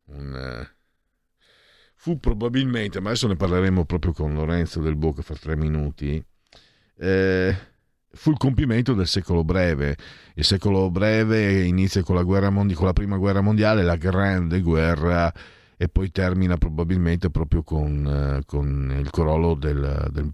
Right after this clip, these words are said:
del muro e poi del, dell'Unione Sovietica, quindi un secolo di settanta anni, no? <clears throat> Adesso sarebbe,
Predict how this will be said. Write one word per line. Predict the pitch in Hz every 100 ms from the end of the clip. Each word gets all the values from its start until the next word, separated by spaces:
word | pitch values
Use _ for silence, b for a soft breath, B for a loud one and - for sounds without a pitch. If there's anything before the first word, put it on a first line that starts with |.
| _
del | 82 80
muro | 82 92 107 120 123 123 82 - B B B
e | 82
poi | - 87 92
del, | 82 78 76 71 69 71 73 - -
dell'Unione | 80 76 78 80 82
Sovietica, | 85 76 73 73 71 - 67
quindi | 78 76 76 69 69 69 - _ _
un | 73
secolo | 76 98 90 87 80
di | 82
settanta | - 95 95 87 92
anni, | 85 78 78 71 - B B B B B
no? | 82 92 - - - -
<clears throat> | 202 196 156 110 - -
Adesso | 117 120 147
sarebbe, | 120 101 101 92 95